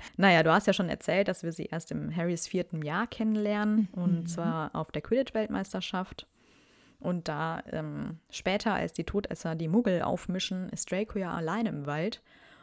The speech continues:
Speaker 1: Und da habe ich mich gefragt, wo Narcissa in der Zeit ist. Da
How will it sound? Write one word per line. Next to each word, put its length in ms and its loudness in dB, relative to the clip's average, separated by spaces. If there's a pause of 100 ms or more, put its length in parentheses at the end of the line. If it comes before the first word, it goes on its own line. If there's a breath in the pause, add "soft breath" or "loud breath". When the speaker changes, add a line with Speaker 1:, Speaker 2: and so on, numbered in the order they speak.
(140 soft breath)
Speaker 1:
Und 260 2
da 80 0
habe 80 -2
ich 60 -6
mich 140 -2
gefragt, 380 -6
wo 60 -4
Narcissa 420 -4
in 100 -2
der 140 -6
Zeit 280 -6
ist. 340 -6 (500 soft breath)
Da 220 0